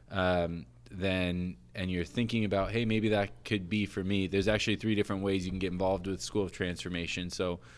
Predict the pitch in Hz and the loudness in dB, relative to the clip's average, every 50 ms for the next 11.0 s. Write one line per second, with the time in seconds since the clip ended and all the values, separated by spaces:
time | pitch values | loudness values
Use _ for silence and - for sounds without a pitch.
0 | - - - - - 92 95 107 110 104 - 120 107 101 95 90 87 101 95 95 | -20 -20 -16 -8 -4 2 4 6 6 6 6 6 6 6 4 0 0 0 2 2
1 | 95 92 90 87 85 87 - - - - - 95 90 - - - 117 113 110 101 | 2 0 0 0 -2 -4 -4 -8 -14 -10 -6 -6 -6 -4 -2 0 2 4 4 4
2 | - 120 117 113 104 104 98 - 113 107 104 101 - 107 104 104 - - - 98 | 4 4 4 4 4 2 0 0 0 0 0 0 2 2 0 0 -2 -2 -2 0
3 | 98 98 98 92 90 95 95 - - 110 107 98 98 98 95 92 85 95 95 95 | 2 2 2 0 -2 -6 -4 0 2 2 2 2 2 0 -2 -2 -2 -2 -2 -2
4 | 92 95 92 90 87 87 87 90 90 90 90 90 92 95 98 101 101 98 92 87 | -2 -4 -4 -4 -4 -4 -4 -4 -4 -4 -4 -4 -6 -8 -8 -4 -4 -4 -2 -2
5 | 87 98 95 90 85 87 87 95 107 - - - - - - - - - - - | -2 0 -2 0 -2 -4 -6 -6 -10 -14 -18 -18 -18 -18 -18 -20 -20 -18 -10 -8
6 | 92 90 80 85 - - 104 92 85 - 98 95 90 - - 92 90 90 87 - | -6 -6 -6 -6 -2 0 0 0 0 -2 -2 -2 -4 -4 -6 -4 -2 -2 -2 -2
7 | 101 92 87 85 90 87 - - - 98 92 90 90 - - - 98 92 87 92 | -4 -6 -4 -6 -6 -6 -6 -8 -8 -6 -6 -6 -8 -8 -6 -2 -2 -2 -2 -2
8 | 113 151 170 - - - - - - - - - - - - - 107 104 104 107 | -4 -6 -6 -8 -12 -14 -20 -20 -20 -20 -20 -20 -20 -16 -6 -2 0 2 4 4
9 | 107 104 101 101 101 98 98 98 92 117 113 110 107 - - 113 107 104 101 98 | 4 2 2 2 2 4 4 4 4 4 4 4 2 4 4 4 6 6 8 8
10 | 98 98 101 - - - - 110 95 90 78 101 104 101 95 - - - - - | 6 6 4 2 -2 -10 -10 -6 -6 -4 0 2 2 2 2 0 -4 -12 -14 -16